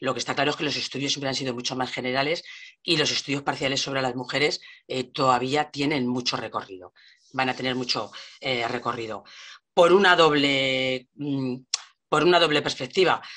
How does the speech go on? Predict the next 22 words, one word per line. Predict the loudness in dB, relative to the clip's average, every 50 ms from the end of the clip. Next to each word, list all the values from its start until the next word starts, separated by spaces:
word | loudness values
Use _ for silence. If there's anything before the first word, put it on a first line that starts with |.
| -20 _ _
Primero, | -2 0 4 6 6 8 8 8 6 4 0
por | 0 2 4 4 4 2
su, | 0 -2 -4 -2 -2 0 0 0 0 -2 -4 -6 -8 -10 -16 -18 -18 -18 -10
eh, | -6 -2 -2 0 0 -2 -2 -2 -2
porque | -2 0 2 0
han | 2
sufrido | 2 0 0 -2 -2 0 0 2 2
violencia | 2 2 2 0 -2 -2 -4 -4 -4 -6 -6 -8 _ _ _ _ _ _ _ _ _ _ _ _ _ _ _ -6
ideológica | -6 -2 0 2 4 4 4 4 2 -2 -8 -6 -6 -8 -8 -8 _ _ _ _ _ _ -2
y, | 0 0 0 0 -2 -4 -6
y | -4
violencia | -2 0 0 0 0 0 -2 -4 -4
de | -4 -4
género, | -4 -4 -4 -4 -4 -4 -4 -6 -6 _ _ _ _ _ _ _ _ _ -14 -12 -6 0
y | 2 4
además | 4 4 4 4 4 2 2 0 -4 -10 -16 -16 -8 0
porque | 0 2 4 4
la | 4 4
represión | 4 0 -2 -2 -2 -2 0 -2 -4
sobre | -4 -4 -4 -2 2 2 2
ellas, | 2 2 2 0 0 0 -4 -10 -14 -20 -20 -20 _ -6
eh, | 0 2 4 4 4 4 2 -2